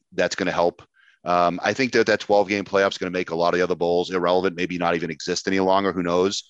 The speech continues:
If that's the case, I, I gotta believe that these kids, um, if they have a national championship to play for, they're not gonna sit out.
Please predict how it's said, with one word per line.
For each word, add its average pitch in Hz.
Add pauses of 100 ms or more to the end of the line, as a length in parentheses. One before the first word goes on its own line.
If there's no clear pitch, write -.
(340)
If -
that's 107
the 107
case, 110
I, 87
I 101
gotta 117
believe 98
that 90
these 90
kids, 87 (360)
um, 82 (120)
if 95
they 98
have 104
a 98
national 92
championship 90
to 90
play 90
for, 87
they're 80
not 80
gonna 78
sit 85
out. 82